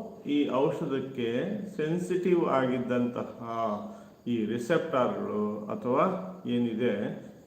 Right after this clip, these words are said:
ಆ, ಈ ಔಷಧ, ಔಷಧಕ್ಕೆ ಏನ್ ಚ-, ಚೆನ್ನಾಗಿ ರೆಸ್ಪಾನ್ಸ್ ಬರ್ತಾ ಇತ್ತು, ಆದ್ರೆ ಮತ್ತೆ ಮತ್ತೆ ಉಪಯೋಗಿಸಿದಾಗ ಏನಾಗುತ್ತೆ, ಅದು, ಆ, ಮೂಗು ಸರಿಯಾಗಿ ಓಪನ್ ಆಗೋದಿಲ್ಲ.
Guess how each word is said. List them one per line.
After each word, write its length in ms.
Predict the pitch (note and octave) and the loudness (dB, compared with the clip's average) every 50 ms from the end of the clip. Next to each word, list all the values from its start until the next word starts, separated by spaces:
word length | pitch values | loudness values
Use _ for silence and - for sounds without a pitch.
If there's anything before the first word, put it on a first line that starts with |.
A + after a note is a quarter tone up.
| - | -6
ಆ, 380 | - A#2+ C#3+ G3 B3 C#4 - - | -4 -2 -2 0 -2 -2 -2 0
ಈ 160 | - C3 B2 | 0 0 2
ಔಷಧ, 400 | A2+ A2+ B2 B2 - D3 C3 A2+ G#2 G2+ G#2 A#2+ C3+ - - | 2 2 2 2 0 0 0 0 0 0 -2 -4 -4 -4 -2
ಔಷಧಕ್ಕೆ 520 | - A#2+ A#2+ - - C3 A#2 A2+ - - B2 | -2 -2 -2 0 -2 -2 -2 -4 -2 -2 -2
ಏನ್ 200 | A2 G#2+ - - | -2 -2 -4 -4
ಚ-, 240 | - G#2+ G#2+ - - | -4 -6 -6 -6 -6
ಚೆನ್ನಾಗಿ 340 | B2 A2 A2 A#2 A2 G#2+ | -6 -4 -4 -4 -4 -4
ರೆಸ್ಪಾನ್ಸ್ 440 | G#2+ G#2+ - - C3 B2 A#2+ - - | -4 -6 -4 -4 -4 -4 -4 -4 -6
ಬರ್ತಾ 260 | A2 A2 - - - | -6 -8 -6 -4 -4
ಇತ್ತು, 680 | A2 G2+ F#2 - - F#2+ G#2 A#2 C3+ D3+ D#3+ - - - - - - - - | -2 -2 -4 -6 -6 -6 -4 -4 -4 -6 -6 -10 -12 -16 -20 -20 -16 -4 0
ಆದ್ರೆ 280 | D3 D#3+ E3 F#3 F#3+ - | 2 4 4 4 4 4
ಮತ್ತೆ 260 | - F3+ - - G#3+ | 2 4 8 10 10
ಮತ್ತೆ 320 | G#3 G#3+ G#3 G#3+ G#3+ G3+ | 12 12 10 8 8 8
ಉಪಯೋಗಿಸಿದಾಗ 720 | G3 - - - F#3+ E3+ D#3 D3 D3 - - - B2 A2 G2 G2+ G#2 G#2+ C3 D3+ D#3 - | 8 6 6 6 6 6 6 6 4 2 0 -2 -2 -2 -2 -2 -4 -4 -4 -4 -4 -4
ಏನಾಗುತ್ತೆ, 540 | B2+ B2 B2 A#2+ A2 G#2 G2+ G2 - C3 C3 D#3+ G3+ G#3+ G#3 - - - - - - - | -2 -2 -2 -2 -2 -4 -6 -6 -4 -4 -2 0 0 -2 -2 -4 -6 -8 -10 -12 -8 -6
ಅದು, 320 | A#2+ A#2 A#2 D3 G3+ B3 A#3+ - - - - - - - - - - B2 | -4 0 2 4 6 6 6 4 2 -2 -8 -10 -12 -14 -16 -10 -4 -2
ಆ, 260 | B2+ B2+ B2 A#2+ A2+ | 0 2 2 2 2
ಮೂಗು 800 | A#2 A#2+ C3 D#3 F3 E3+ C#3 A2+ A#2+ C#3 F#3 A#3 B3 G#3+ - - - - - - - - - | 0 2 2 2 4 4 4 4 4 4 4 2 2 0 -2 -6 -10 -12 -14 -18 -20 -8 -4
ಸರಿಯಾಗಿ 800 | - D3 C3 C#3 C#3+ B2+ A#2+ A2 A2+ C#3+ F#3+ A3+ G#3 G#3 - - | -2 0 2 4 4 4 2 2 2 2 2 2 0 0 -2 -2
ಓಪನ್ 360 | - B2 B2+ B2+ C3 C3 B2 A#2 | -2 0 0 0 0 0 0 0
ಆಗೋದಿಲ್ಲ. 460 | A2 G2+ G2 G#2+ G2 F#2+ F#2 G2 | 0 -2 -2 -4 -4 -6 -6 -4